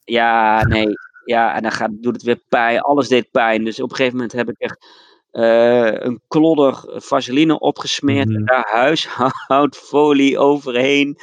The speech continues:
Speaker 2: Oh,
Speaker 1: En
Speaker 2: ja?
Speaker 1: daar dan een strakke, korte tight overheen en daar dan weer een lange broek overheen. Het was echt een drama. Vier dagen
Speaker 2: Jeetje.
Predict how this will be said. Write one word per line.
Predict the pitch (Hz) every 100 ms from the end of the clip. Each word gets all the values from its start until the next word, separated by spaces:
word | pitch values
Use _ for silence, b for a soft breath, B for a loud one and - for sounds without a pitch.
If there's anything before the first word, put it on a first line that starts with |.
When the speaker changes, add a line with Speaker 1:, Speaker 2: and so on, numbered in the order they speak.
| B B
Speaker 2:
Oh, | - 160
Speaker 1:
En | 202
Speaker 2:
ja? | 185 262 - _
Speaker 1:
daar | 139 143
dan | 143 139
een | 135 127
strakke, | - - 139 165 - 135 127 123 - _ _ _
korte | - 160 - - -
tight | 147 160 -
overheen | 147 143 135 143 151
en | 123 120
daar | 131 151
dan | 143
weer | 131 131
een | 127
lange | 123 127 131
broek | 117 123 160 147
overheen. | 131 131 131 139 143 - _
Het | 120 -
was | 113
echt | - 107 -
een | 113 110 110 107
drama. | 107 117 127 101 90 87 _ _ _ _ _
Vier | - 131
dagen | 120 117 -
Speaker 2:
Jeetje. | - 117